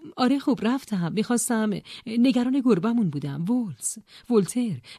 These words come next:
پیداش نمی‌کردم. واسه همین رفتم بیرون دنبالش بگردم و پیداشم کردم.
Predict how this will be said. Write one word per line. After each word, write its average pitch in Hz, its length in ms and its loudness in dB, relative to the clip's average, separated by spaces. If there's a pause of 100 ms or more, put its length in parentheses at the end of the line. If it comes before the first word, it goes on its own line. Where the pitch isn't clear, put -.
(120)
پیداش 269 300 4
نمی‌کردم. 196 600 -2
واسه 208 240 0
همین 262 260 -2
رفتم 247 240 -2
بیرون 202 200 2
دنبالش 196 380 0
بگردم 190 520 -2
و 185 140 0 (420)
پیداشم 196 480 0
کردم. 143 460 -6